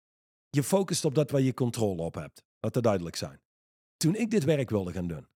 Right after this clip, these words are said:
ik sprak Dusan, dit is een andere tijd. Ik weet, inmiddels zit heel internet vol, ook in Nederland en België, met high-end coaches.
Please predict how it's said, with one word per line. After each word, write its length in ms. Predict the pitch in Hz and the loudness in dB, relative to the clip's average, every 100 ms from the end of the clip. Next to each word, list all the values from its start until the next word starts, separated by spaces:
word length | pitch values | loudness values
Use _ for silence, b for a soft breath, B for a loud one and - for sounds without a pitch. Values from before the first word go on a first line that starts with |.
| _ _ | _ _
ik 160 | 175 | -2
sprak 320 | - 143 127 | 0 0 2
Dusan, 400 | 101 170 - 160 | 4 2 2 0
dit 100 | 160 | 0
is 60 | 113 | 0
een 120 | 117 | -2
andere 360 | 170 165 131 120 | -2 0 0 0
tijd. 360 | 170 175 196 - _ _ _ | 0 0 -4 -8 _ _ _
Ik 140 | - | 0
weet, 240 | 123 147 - | 4 4 4
inmiddels 560 | - 135 160 151 131 | 2 4 4 2 0
zit 480 | - 143 143 131 - | -4 -2 2 2 0
heel 340 | - 117 170 175 | -4 2 4 4
internet 440 | 175 175 160 156 | 2 2 2 2
vol, 260 | - 160 170 | 2 2 4
ook 160 | 160 | 4
in 120 | - 127 | 4 6
Nederland 460 | 160 175 175 165 | 4 4 2 0
en 120 | 131 | 0
België, 360 | 117 151 160 139 | 4 4 4 2
met 140 | 127 | 2
high-end 420 | 107 135 160 120 - | 2 2 4 0 2
coaches. 480 | 160 165 - - | 2 2 0 -4